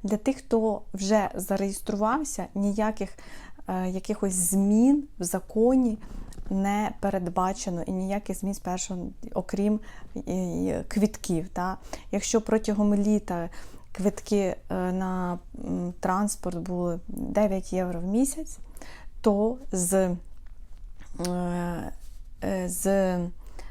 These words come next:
першого нуль дев'ятого ця ціна змінюється. Для тих, хто на, знаходиться на джоб-центрі і так званими є hard-sphere або малозабезпечуваними сім'ями,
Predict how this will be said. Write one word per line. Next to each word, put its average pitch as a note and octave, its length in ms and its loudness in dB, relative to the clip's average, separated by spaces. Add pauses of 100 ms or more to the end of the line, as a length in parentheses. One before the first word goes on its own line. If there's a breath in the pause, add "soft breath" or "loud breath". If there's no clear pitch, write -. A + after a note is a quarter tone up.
(220 loud breath)
першого G3+ 400 0
нуль F#3 140 0
дев'ятого A3 540 0
ця G3 300 -4
ціна F#3 380 0
змінюється. F#3 680 0 (120)
Для G3+ 140 2
тих, G#3+ 280 0
хто - 480 -2 (680 loud breath)
на, F#3+ 540 0
знаходиться G3 640 0
на F#3+ 160 2
джоб-центрі F3+ 840 -2
і F#3+ 260 -2 (100)
так - 380 -2 (140)
званими G3 760 -2 (320 loud breath)
є G3 480 2 (380)
hard-sphere G3+ 760 0
або F#3+ 400 0
малозабезпечуваними F#3 1120 2
сім'ями, B3+ 560 4